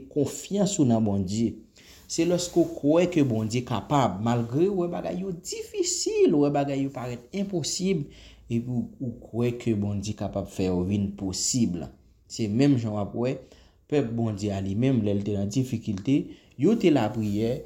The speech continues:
yo mete konfyans ou nan Bondye, e Bondye te bay yo viktwa. Senkyèm kesyon, ki mezi lafwa mwen dwe genyen? Ki mezi lafwa mwen dwe genyen?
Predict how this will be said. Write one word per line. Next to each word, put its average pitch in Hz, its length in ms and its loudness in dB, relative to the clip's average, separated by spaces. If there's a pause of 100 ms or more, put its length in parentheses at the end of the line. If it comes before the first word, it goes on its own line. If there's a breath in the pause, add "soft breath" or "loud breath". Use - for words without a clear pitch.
(180 loud breath)
yo 165 240 8
mete 170 320 4
konfyans 127 480 -6
ou 117 80 -4
nan 104 160 -6
Bondye, 101 540 0 (100)
e 120 80 2
Bondye 104 480 0
te 104 140 -2 (100)
bay 92 460 -4
yo 123 180 4
viktwa. 98 640 -4 (760 soft breath)
Senkyèm 180 640 2
kesyon, - 480 -2 (420 soft breath)
ki 240 140 4
mezi 160 460 6
lafwa 127 560 2
mwen 110 200 0
dwe 113 200 4
genyen? 92 460 -2 (520)
Ki 233 220 4
mezi 117 560 0
lafwa 101 560 -2
mwen 95 200 -4
dwe 101 200 2
genyen? 80 320 -8